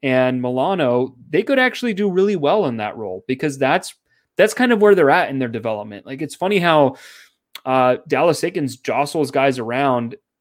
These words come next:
and it, it usually goes against where they're at in their development. So Zegras is getting taken out, getting benched. We all agree he should be playing more. And then Lundestrom, Steele are getting elevated and elevated, but that's probably not where they're at, right? They're, they're actually struggling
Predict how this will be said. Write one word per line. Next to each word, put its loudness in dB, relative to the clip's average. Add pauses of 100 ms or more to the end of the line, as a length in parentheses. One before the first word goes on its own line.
and -6
it, -2
it -4
usually -2
goes 4
against 0
where 4
they're 0
at 0
in -10
their -8
development. -4
So -8
Zegras 0
is -8
getting 0
taken -2
out, 2
getting -2
benched. 0 (800)
We 6
all 6
agree 4
he 4
should -4
be 0
playing -2
more. 2
And -2
then 0
Lundestrom, 0
Steele 2
are 0
getting -4
elevated 0
and -6
elevated, 0 (320)
but 2
that's 0
probably 2
not 0
where 0
they're 0
at, 0 (140)
right? -4
They're, -8
they're 2
actually -2
struggling -2